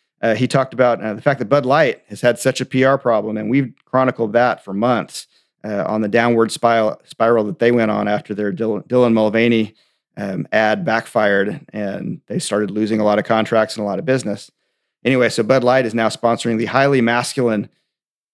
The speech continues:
U F C. So Ultimate Fighting, they're gonna be doing that. That's really where they belong, right? I mean, that's the audience, baseball, football, you know, fighting, boxing,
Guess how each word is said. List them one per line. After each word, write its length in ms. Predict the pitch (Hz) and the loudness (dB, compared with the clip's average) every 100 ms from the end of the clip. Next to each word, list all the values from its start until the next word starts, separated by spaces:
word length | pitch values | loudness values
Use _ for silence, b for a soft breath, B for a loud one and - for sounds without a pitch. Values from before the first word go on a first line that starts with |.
| _ _ | _ _
U 160 | 120 | 0
F 80 | 117 | 2
C. 380 | - 127 90 - _ _ | 2 0 -2 -10 _ _
So 220 | - 95 | -4 -2
Ultimate 340 | - 113 131 - | 0 2 0 0
Fighting, 500 | 117 117 101 87 - _ - | 0 0 -2 -6 -14 _ -8
they're 100 | 110 | -2
gonna 120 | 110 | 0
be 140 | 110 | 0
doing 240 | 104 117 110 | 2 2 2
that. 280 | 107 92 - _ _ _ _ _ _ _ | 0 -2 -8 _ _ _ _ _ _ _
That's 260 | 156 - - | -2 -2 -2
really 160 | 208 | 2
where 140 | 170 156 | 4 4
they 120 | 160 | 4
belong, 460 | 143 117 120 165 101 | 2 2 2 0 0
right? 220 | 98 127 | 0 0
I 40 | |
mean, 140 | 110 107 | 0 0
that's 220 | - - - | 0 0 -2
the 60 | |
audience, 500 | - 117 127 101 143 | 0 2 2 0 -4
baseball, 520 | - 98 - 120 117 | -4 -4 -2 0 0
football, 600 | 113 123 87 120 117 113 - | 0 -4 0 2 4 2 -2
you 120 | 104 | -8
know, 240 | 98 98 - _ _ _ _ _ | -6 -8 -10 _ _ _ _ _
fighting, 320 | 110 113 113 | 2 2 2
boxing, 560 | 104 113 - 123 113 | 2 0 0 0 0